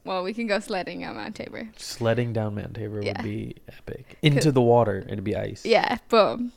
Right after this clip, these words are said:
Speaker 1: Yeah, you can
Speaker 2: Ice
Speaker 1: ice
Speaker 2: skating.
Speaker 1: skate on the fucking little reservoir.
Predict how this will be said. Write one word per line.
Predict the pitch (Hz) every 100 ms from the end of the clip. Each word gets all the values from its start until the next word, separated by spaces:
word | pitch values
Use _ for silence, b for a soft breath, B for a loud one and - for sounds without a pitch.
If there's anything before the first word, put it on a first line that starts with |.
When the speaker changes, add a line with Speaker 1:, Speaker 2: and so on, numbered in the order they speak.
| _ -
Speaker 1:
Yeah, | - 240 226
you | -
can | -
Speaker 2:
Ice | - 247
Speaker 1:
ice | -
Speaker 2:
skating. | - 233 254 247 -
Speaker 1:
skate | - - -
on | - 214
the | 208
fucking | - - 214 202
little | 190 185 180
reservoir. | 185 220 226 220 214 226 226 233